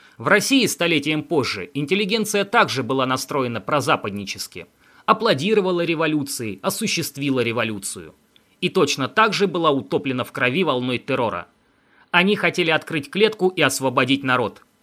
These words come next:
Они это сделали, позабыв, что народ — лютый зверь. Великая польза от революций состоит в том, что они провозглашают многое из того, что придумывают великие гуманисты и просветители.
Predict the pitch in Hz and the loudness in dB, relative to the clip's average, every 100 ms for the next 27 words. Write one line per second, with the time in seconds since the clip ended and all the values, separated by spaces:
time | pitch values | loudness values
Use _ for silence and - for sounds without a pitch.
0 | _ 165 185 202 165 139 107 143 135 98 | _ 0 2 2 2 0 2 2 2 0
1 | 85 - _ - 131 147 135 160 - 143 | -6 -14 _ -2 2 2 0 -2 0 0
2 | 143 190 143 - 143 143 139 127 95 117 | 2 2 -2 -2 -2 -2 -2 -4 -4 -2
3 | 113 - _ _ _ _ _ _ _ _ | -2 -4 _ _ _ _ _ _ _ _
4 | _ _ _ - 113 208 233 208 196 - | _ _ _ -12 -2 0 2 2 2 2
5 | 269 226 180 165 156 160 165 165 110 - | 0 2 0 0 0 0 2 0 -4 -8
6 | 92 - - 151 - 196 160 - - 220 | -10 -14 -8 -8 -2 0 0 0 2 2
7 | - - 160 170 196 185 165 131 160 165 | 2 -2 -2 0 -2 0 -2 -2 -2 -2
8 | 208 180 156 190 214 143 135 127 165 170 | 0 0 0 0 0 2 0 -2 -4 0
9 | 214 - 147 - 143 160 202 175 156 135 | 0 0 -6 -6 -2 0 0 0 0 -2
10 | 120 139 170 170 156 131 143 143 208 202 | 0 0 0 -2 -2 0 -2 -2 -2 -2
11 | 190 190 127 147 - 139 139 113 98 87 | -6 -6 -4 -4 -2 -6 -4 -6 -8 -14